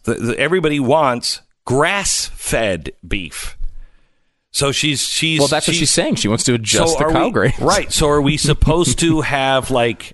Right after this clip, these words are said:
Speaker 1: I don't know, antacids or, or Gas X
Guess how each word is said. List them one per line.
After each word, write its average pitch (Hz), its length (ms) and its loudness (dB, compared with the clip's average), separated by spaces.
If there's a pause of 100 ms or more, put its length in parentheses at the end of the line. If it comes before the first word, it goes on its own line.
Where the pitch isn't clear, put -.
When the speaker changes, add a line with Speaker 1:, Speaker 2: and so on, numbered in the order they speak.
(100)
Speaker 1:
I 139 100 2
don't 180 220 -2
know, 110 440 0 (280)
antacids 143 1080 0
or, 110 280 2
or 107 220 0
Gas 123 500 -2
X 170 460 -2